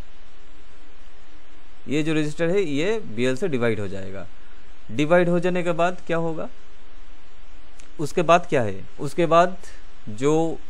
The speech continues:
रिजल्ट आएगा उसको हमको प्रिंट करना है। तो वो कैसे प्रिंट होगा,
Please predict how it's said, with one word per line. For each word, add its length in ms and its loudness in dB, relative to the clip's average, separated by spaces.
रिजल्ट 400 2
आएगा 400 4
उसको 300 0
हमको 280 0
प्रिंट 340 0
करना 260 0
है। 200 -2
तो 80 0
वो 280 0
कैसे 240 0
प्रिंट 280 0
होगा, 280 -2